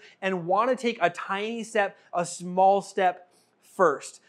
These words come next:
So this is gonna stay high quality. This is still gonna get a lot of energy and a lot of work put into it. Now, second, let's, let's talk about masks be-, be-, because, because, because why not talk <laughs> about masks? If you're coming in person over, over the next few weeks,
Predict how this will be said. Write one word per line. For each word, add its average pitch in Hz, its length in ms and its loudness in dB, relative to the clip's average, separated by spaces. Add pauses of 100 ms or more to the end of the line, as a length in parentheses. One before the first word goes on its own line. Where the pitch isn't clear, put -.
So 202 160 0
this 226 220 4
is 226 120 -4
gonna 208 180 2
stay 202 180 -2
high 196 300 2
quality. 190 460 2
This 196 220 0
is 190 200 -8
still 208 200 0
gonna 185 160 0
get 180 240 -4
a 170 100 -2
lot 170 340 2
of 180 160 0
energy 170 480 -6
and 151 100 -6
a 139 80 -6
lot 147 220 4
of 147 80 0
work 143 260 -6
put 156 200 -2
into 151 360 -6
it. - 160 -8 (100)
Now, - 60 -4
second, 196 440 2
let's, 220 320 4
let's 233 200 2
talk 226 200 8
about 196 200 6
masks 185 440 2
be-, 220 100 -8
be-, 208 260 -2
because, 185 320 0
because, 190 340 4
because 170 400 0
why 165 220 6
not 160 180 4
talk - 260 4
<laughs> - 0 -
about 151 200 8
masks? 135 320 -2 (340)
If 214 160 2
you're 254 220 2
coming 220 540 0
in 208 220 -4
person 196 580 0 (280)
over, 185 220 2
over 185 160 0
the 180 80 -2
next 185 240 -2
few 190 180 -4
weeks, 151 280 -4